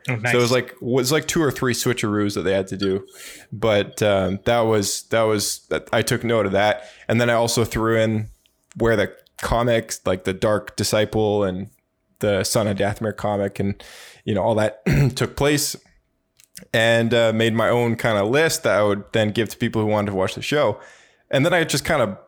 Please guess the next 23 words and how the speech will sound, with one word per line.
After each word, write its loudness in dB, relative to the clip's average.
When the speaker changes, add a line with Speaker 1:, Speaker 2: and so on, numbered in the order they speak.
Speaker 2:
blew 0
it 2
up 0
a 0
little 2
more 2
and -2
grew 0
it, 2
and, 0
and -2
it -2
turned 0
into 0
a 2
list 0
of 0
every 2
single -2
canon 0
book, -2
comic, 0
and -2